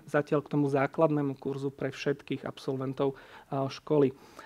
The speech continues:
A, čiže v tomto základnom kurze využívame grafickú knižnicu T K Inter. A, cieľom je, aby žiaci nakoniec vedeli vytvoriť nejaký programček, ktorým sa môžu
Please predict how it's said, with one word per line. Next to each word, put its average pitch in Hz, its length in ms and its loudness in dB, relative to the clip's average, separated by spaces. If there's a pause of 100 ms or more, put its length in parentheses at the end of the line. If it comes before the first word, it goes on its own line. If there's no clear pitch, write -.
(180)
A, 135 160 2
čiže 151 320 4
v - 400 -20
tomto 196 240 8
základnom 160 480 8
kurze 156 480 4
využívame 160 720 6
grafickú 147 560 2
knižnicu 147 720 0 (240)
T - 40 -6 (120)
K 139 240 6
Inter. 139 480 4
A, - 1040 -2 (160)
cieľom 180 480 10
je, 151 480 6
aby 160 240 4
žiaci 156 400 8
nakoniec 156 560 2
vedeli 151 400 4
vytvoriť 151 480 0
nejaký 147 340 0 (460)
programček, 160 960 6 (240)
ktorým 156 240 2
sa 156 160 2
môžu 156 480 4